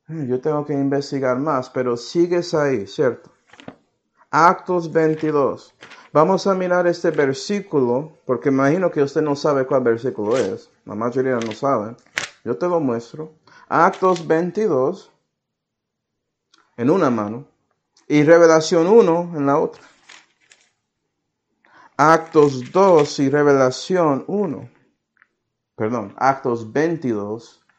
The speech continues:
y Revelación uno, por favor. Y en Actos veintidós y versículo dieciséis, ¿ok?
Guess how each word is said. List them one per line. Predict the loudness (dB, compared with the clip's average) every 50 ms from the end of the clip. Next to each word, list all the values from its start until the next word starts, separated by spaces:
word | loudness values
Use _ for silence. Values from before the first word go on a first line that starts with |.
| _ _ -12
y | -8 -6
Revelación | -4 -4 -4 -4 -4 -6 -6 -8 -8 -8 -8 -6
uno, | -8 -8 -10 -14 -18 _ _ _ _ _ _ _
por | -14 -14 -12 -10
favor. | -10 -10 -10 -10 -12 -14 -18 _ _ _ _ _ _ _ _ -20 -20 -20 _ _ _ -20 -20 -20 -20 -20 -8 2
Y | 6 8 8
en | 8 8
Actos | 8 6 6 4 4 4 4 2 4
veintidós | 6 6 6 6 6 4 2 2 4 6 6 6 6 4 0 -6 -14 _
y | -6 -2 2
versículo | 4 4 4 4 2 0 0 2 2 2 4
dieciséis, | 6 6 4 4 2 -4 2 8 10 10 10 10 6 2 -2 -6 -12 -20 _ _ _ _ _ _ _ _ _ _ _ _ _ _ _ _ _ _ _ _ _ _ _ _ _ _ _ _ _ _ _
¿ok? | -14 -12 -12 -12 -12 -16